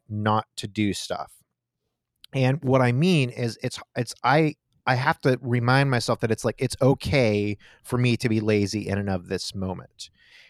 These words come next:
And so when I talk about overcoming laziness, my mindset towards laziness is wrong. Um, the way that I'll work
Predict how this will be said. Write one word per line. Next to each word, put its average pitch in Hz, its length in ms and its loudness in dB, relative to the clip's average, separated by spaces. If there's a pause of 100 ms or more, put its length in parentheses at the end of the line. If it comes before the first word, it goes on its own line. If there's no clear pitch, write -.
(120)
And 123 200 0
so 127 480 2
when 117 180 -2
I 131 120 0
talk 143 220 0
about 135 240 2
overcoming 117 440 -4
laziness, 107 880 -4 (960)
my 147 640 2
mindset 139 640 0
towards 110 320 0
laziness 101 460 -4
is 92 120 -6
wrong. 95 500 -4 (580)
Um, 110 420 -2 (1120)
the 143 80 0
way 151 200 4
that 165 200 4
I'll 139 240 8
work 92 440 -2